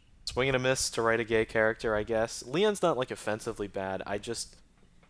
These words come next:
I don't like the fact that he mentions Valbar every,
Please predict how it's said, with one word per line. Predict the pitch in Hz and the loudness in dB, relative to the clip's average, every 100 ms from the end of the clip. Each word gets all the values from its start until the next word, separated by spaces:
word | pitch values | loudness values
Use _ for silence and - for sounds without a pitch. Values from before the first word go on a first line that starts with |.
| _ _ _ | _ _ _
I | 104 123 | 2 2
don't | 135 143 | 4 2
like | 131 131 - | 4 2 0
the | - | -8
fact | - 120 117 - 113 | 0 4 4 2 0
that | 107 - | 0 0
he | 120 | -8
mentions | 107 101 - 101 98 | -6 -8 -6 -8 -8
Valbar | 98 95 92 95 | -8 -6 -6 -6
every, | 98 98 | -6 -8